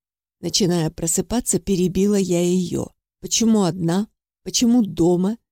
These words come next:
Я же тебе велела ехать на дачу к родителям». «Ой, ну, Таня!» залопотала Светка. «Это же так далеко!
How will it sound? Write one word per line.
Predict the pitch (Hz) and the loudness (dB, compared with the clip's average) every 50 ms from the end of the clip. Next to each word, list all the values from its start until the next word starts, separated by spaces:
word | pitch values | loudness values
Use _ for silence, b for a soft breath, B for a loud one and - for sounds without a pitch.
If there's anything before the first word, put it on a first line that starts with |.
| _ _ _ _ | _ _ _ _
Я | - 196 220 | -4 -2 -2
же | - 185 | -2 -2
тебе | 190 - 190 202 214 | -4 -4 0 0 2
велела | 185 190 196 202 226 220 208 | 2 2 2 2 2 2 2
ехать | 202 202 185 208 190 - 196 180 - | 2 2 0 0 0 -2 -4 -4 -2
на | 185 180 180 | -2 -2 -2
дачу | 165 170 196 220 - - 226 | 0 0 -2 0 0 -2 -2
к | - - | -2 -2
родителям». | 233 240 226 220 202 - - - 170 135 143 135 135 - - _ _ _ _ _ _ _ _ _ _ _ _ | -2 -2 -2 -2 -4 -4 -4 -6 -6 -4 -4 -4 -6 -8 -10 _ _ _ _ _ _ _ _ _ _ _ _
«Ой, | 208 214 220 214 202 196 | -2 0 2 2 4 4
ну, | 202 220 240 226 - _ | 4 4 2 0 -2 _
Таня!» | - 247 240 226 220 208 196 196 180 156 143 - - _ _ _ _ _ _ _ _ | -4 -2 0 2 2 2 2 2 2 0 -2 -4 -6 _ _ _ _ _ _ _ _
залопотала | 180 190 214 220 226 208 - - 196 - - 190 185 185 196 | -4 0 2 2 2 2 2 0 -2 0 0 -2 0 0 0
Светка. | 196 - - 180 202 175 165 - _ 190 | 0 -2 -2 0 0 0 0 -2 _ -10
«Это | 175 - - 214 247 | -8 -6 -4 -2 0
же | 247 226 240 | 2 0 0
так | - - 269 262 262 240 226 | -2 -2 -2 -2 -2 -2 -2
далеко! | - 254 240 247 247 - - 220 196 165 - | -2 0 0 0 -2 -2 -2 0 0 0 -2